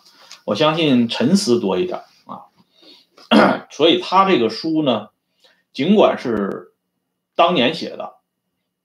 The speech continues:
但是呢，后来呢，又做了一些编辑工作啊。因此呢，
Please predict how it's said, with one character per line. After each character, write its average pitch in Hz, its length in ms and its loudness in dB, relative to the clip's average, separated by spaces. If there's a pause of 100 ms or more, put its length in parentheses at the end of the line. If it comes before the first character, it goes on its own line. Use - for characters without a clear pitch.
(240)
但 147 220 2
是 131 160 -4
呢， 113 320 0
后 156 320 0
来 101 220 0
呢， 113 200 -4
又 120 200 -2
做 123 220 -2
了 113 100 0
一 107 180 -6
些 104 420 -4 (160)
编 170 260 2
辑 131 120 -4
工 92 200 -8
作 90 280 -12 (720)
啊。 87 320 -12 (720)
因 165 220 -2
此 123 240 -8
呢， 101 320 -4